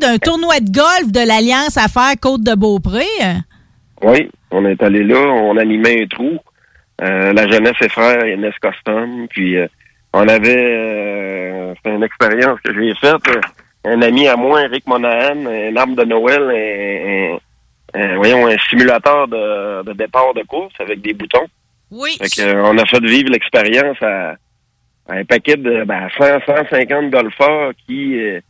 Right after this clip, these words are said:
Speaker 2: qui, qui sont pas nécessairement familiers avec les, les, avec les courses d'accélération, là, tu sais.
Speaker 1: Fait que pendant mon
Speaker 2: Euh,
Speaker 1: tournoi de golf, je me ramassais sur un trou, parce que là, tout à coup, j'avais
Speaker 2: Ouais.
Speaker 1: comme un départ d'accélération, hein.
Speaker 2: En plein ça,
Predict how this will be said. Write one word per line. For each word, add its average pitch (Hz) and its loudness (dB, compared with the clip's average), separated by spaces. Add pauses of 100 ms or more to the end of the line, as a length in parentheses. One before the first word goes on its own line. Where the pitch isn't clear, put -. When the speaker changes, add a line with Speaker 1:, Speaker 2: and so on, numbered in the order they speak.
(680)
Speaker 2:
qui, 110 -20
qui - -18
sont 120 2
pas 147 2
nécessairement 131 2
familiers 117 0
avec 113 0
les, 107 -4
les, 98 -2
avec 95 -2
les 104 4
courses 123 2
d'accélération, 104 2
là, 90 -8 (100)
tu - -6
sais. 254 -2
Speaker 1:
Fait 277 -2
que - -12
pendant 427 0
mon 370 4
Speaker 2:
Euh, - -6
Speaker 1:
tournoi 311 0
de 220 -4
golf, 302 2
je 233 -2
me 254 0
ramassais 269 -4
sur 311 -6
un 247 -4
trou, 269 -6
parce 269 -8
que 240 -10
là, 247 -2
tout 247 -8
à 220 -2
coup, 294 -4
j'avais 214 -2
Speaker 2:
Ouais. 240 4
Speaker 1:
comme 254 2
un 240 0
départ 254 0
d'accélération, 196 -4
hein. 135 -10 (400)
Speaker 2:
En 104 4
plein 120 2 (100)
ça, 120 0